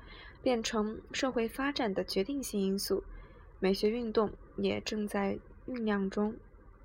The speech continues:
让我更清楚地说明，我并不是认为风格派的课题应该更直接地指涉政治。事实上，左派的政治议题的确很快地被相对的矛盾所推翻。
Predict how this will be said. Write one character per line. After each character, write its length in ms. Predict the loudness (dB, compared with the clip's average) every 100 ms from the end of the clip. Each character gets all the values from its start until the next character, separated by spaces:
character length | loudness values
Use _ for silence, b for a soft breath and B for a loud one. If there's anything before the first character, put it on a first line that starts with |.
| B B B B B B
让 160 | 4 6
我 80 | 6
更 200 | 4 2
清 240 | -2 -2
楚 120 | 0
地 100 | 0
说 220 | 0 0 2
明， 300 | 2 2 -2 -14 -20 B B B
我 100 | 0
并 320 | 2 2 2
不 120 | -2 -2
是 380 | 0 2 4
认 280 | 4 2 4
为 300 | 4 2 0 -4
风 200 | -4 2
格 160 | 2
派 200 | 4 0
的 120 | 0 0
课 260 | 0 -2
题 220 | -2 -4 -4
应 260 | -2 -4
该 220 | 0 0 0
更 300 | -2 -2 -2
直 220 | 0 0
接 220 | 0 0
地 260 | 0 -2 -2
指 180 | -6 -4
涉 380 | 0 2 2 2
政 280 | -2 -6 -2
治。 240 | 0 0 -2 -20 -20 B B B B B
事 180 | -2 0
实 140 | 2
上， 320 | 2 4 4 2 B B B
左 180 | 2 2
派 180 | 2 0
的 120 | 2
政 200 | 0 -4
治 160 | -2 -2
议 160 | -2
题 440 | -4 -6 -2 -2 -4 B B
的 140 | -2
确 300 | 0 2 2
很 260 | 2 0 -4
快 300 | -4 -2 0
地 240 | 0 -2 -2
被 220 | 0 0
相 360 | 0 -2 -4 -4
对 260 | 0 2 2
的 140 | 0
矛 260 | -2 0 -2
盾 260 | -2 -2 -2
所 160 | -6
推 220 | -4 -4 -2
翻。 320 | 0 -2